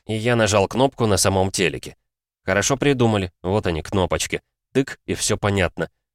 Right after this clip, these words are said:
А пульты это сплошная боль для стариков, да и самому иной раз приходилось заморочиться с интуитивно понятным интерфейсом».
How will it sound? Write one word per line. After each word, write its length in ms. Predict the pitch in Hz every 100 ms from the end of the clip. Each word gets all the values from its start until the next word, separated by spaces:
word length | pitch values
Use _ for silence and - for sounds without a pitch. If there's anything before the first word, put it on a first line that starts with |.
| -
А 100 | 85
пульты 320 | 120 127 120
это 320 | 98 90 85 _ -
сплошная 560 | - 101 90 123 127
боль 240 | 104 113 107
для 220 | 98 107
стариков, 600 | - 110 104 - 101 - _ _ _
да 180 | - 92
и 60 | 131
самому 500 | 127 127 127 123 104
иной 240 | 101 98
раз 200 | 107 120
приходилось 580 | - 95 92 90 104 85
заморочиться 640 | 82 90 90 110 107 -
с 140 | 85 92
интуитивно 600 | 87 90 87 - 95 92
понятным 520 | - 87 82 - 85 -
интерфейсом». 800 | 90 92 85 87 76 - 71